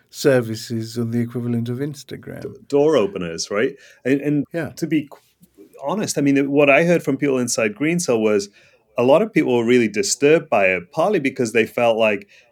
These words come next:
Speaker 2: you know, Cameron was getting paid really well, and what was he really bringing to the table? You know, what does he know about supply chain finance? What does he know about, you know, fund management?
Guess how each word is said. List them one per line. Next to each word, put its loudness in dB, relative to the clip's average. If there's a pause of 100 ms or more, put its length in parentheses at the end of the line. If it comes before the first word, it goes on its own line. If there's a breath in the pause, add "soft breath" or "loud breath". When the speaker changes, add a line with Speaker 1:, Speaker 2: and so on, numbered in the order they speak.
Speaker 2:
you -4
know, -4 (320)
Cameron -2
was -4
getting 0
paid 2
really 0
well, 4
and -2
what 4
was -2
he -4
really 2
bringing -4
to -14
the -6
table? -2 (280 soft breath)
You -2
know, 4
what 2
does 2
he 0
know 2
about 2
supply -4
chain -8
finance? -8
What -4
does -6
he 0
know 2
about, 0
you -10
know, -6 (360 soft breath)
fund -2
management? -4